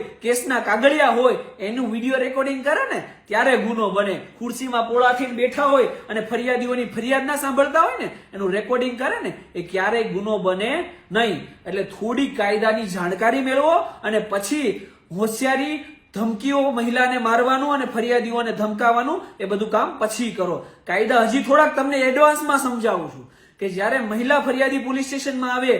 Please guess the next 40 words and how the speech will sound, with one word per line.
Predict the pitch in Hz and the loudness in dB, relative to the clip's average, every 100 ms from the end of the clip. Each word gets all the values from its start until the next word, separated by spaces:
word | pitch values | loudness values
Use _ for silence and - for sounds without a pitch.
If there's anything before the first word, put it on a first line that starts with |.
| - - - | 0 -14 -6
એની | 214 | -6
ફરિયાદ | - 214 269 311 285 | -2 0 4 4 6
ના | 277 269 254 | 4 4 2
લેવામાં | 247 247 240 233 | 2 0 0 0
આવે | 226 | -2
ને, | 226 | -4
યાર | 226 208 | -2 -2
ઉદ્ધતાઈ | 208 196 262 269 262 | -2 -2 0 0 0
અને | 247 | -2
અભદ્ર | 214 202 240 262 | -2 0 0 2
વર્તન | 254 208 208 320 302 | 2 0 4 2 2
કરવામાં | 285 277 269 262 247 | 0 2 0 0 0
આવે | 240 190 - - _ | 0 -2 -8 -18 _
અને | 208 233 | -10 -4
એને | 202 302 320 | -2 2 2
ધમકાવવામાં | - 202 208 277 285 285 285 285 | 0 -6 -2 2 4 4 2 0
આવે | 330 370 | 0 -4
ને, | 220 - - | -6 -10 -12
એ | - | -4
આઈ | 180 208 | -2 -2
પી | 208 240 | -4 -10
સી | 220 226 | -10 -10
ની | 233 226 | -10 -8
ધારા | 180 185 214 240 | -6 -2 0 0
પાંચસો | 247 202 190 196 190 | 0 -4 -8 -6 -6
નવ, | 175 190 240 269 269 - | -4 -2 -2 -2 -4 -6
ત્રણસો | 190 180 180 170 | -6 -6 -8 -10
ચોપન | - 220 214 277 277 277 - - | -4 -4 -4 2 2 2 -6 -12
અને | 202 196 | -8 -6
પાંચસો | - 208 233 - 240 | -4 -4 -4 -2 -2
છ | 196 - 262 | -2 2 2
મુજબ | 254 262 254 | 2 0 -2
ગુનો | 196 220 294 254 | -2 2 4 4
બને | 226 214 180 | 2 -2 -4
છે | 208 294 | 0 0
અને | - - - 214 240 | 0 -8 -12 -6 -6
પોલીસ | 202 214 262 - | -4 -4 -2 -4
કર્મચારીને | 226 226 247 233 233 233 233 285 | -4 -4 -4 0 0 0 0 2
પણ | 359 339 | 2 4
લાગુ | 277 240 | 2 2